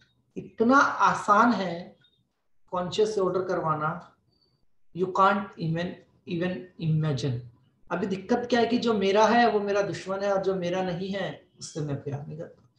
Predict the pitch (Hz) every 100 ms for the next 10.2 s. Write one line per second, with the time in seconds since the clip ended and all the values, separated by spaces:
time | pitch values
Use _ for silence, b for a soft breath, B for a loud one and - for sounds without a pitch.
0 | b b b _ - 185 185 202 220 180
1 | 190 196 226 226 220 214 - 180 196 214
2 | 220 226 214 185 175 143 190 196 202 190
3 | 190 - 156 156 165 156 170 156 156 156
4 | 156 151 147 143 - _ - _ - 180
5 | 180 - 180 175 170 180 - 156 165 175
6 | 180 170 165 160 156 151 - b b _
7 | - 160 165 - 180 - 175 170 160 175
8 | 165 - 151 160 165 165 165 170 180 175
9 | 170 160 156 156 156 156 156 165 160 156
10 | 151